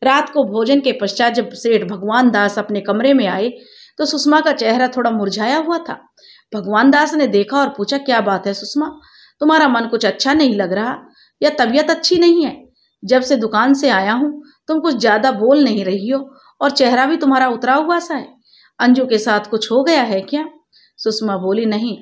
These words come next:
अंजू से क्या होगा? अंजू ज़्यादा कुछ बोलती ही नहीं है।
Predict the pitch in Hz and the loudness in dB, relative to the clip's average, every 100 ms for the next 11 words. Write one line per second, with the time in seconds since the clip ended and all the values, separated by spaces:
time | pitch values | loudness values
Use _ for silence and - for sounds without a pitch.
0 | - 226 233 254 247 214 196 180 190 185 | -10 -6 -4 -2 -4 -2 -2 0 -2 -6
1 | 233 - - - - 262 262 254 220 208 | -8 -10 -20 -20 -2 2 4 4 4 2
2 | 208 208 202 190 196 214 277 277 285 294 | 0 -4 -8 -2 -2 0 4 4 4 2
3 | 285 | 2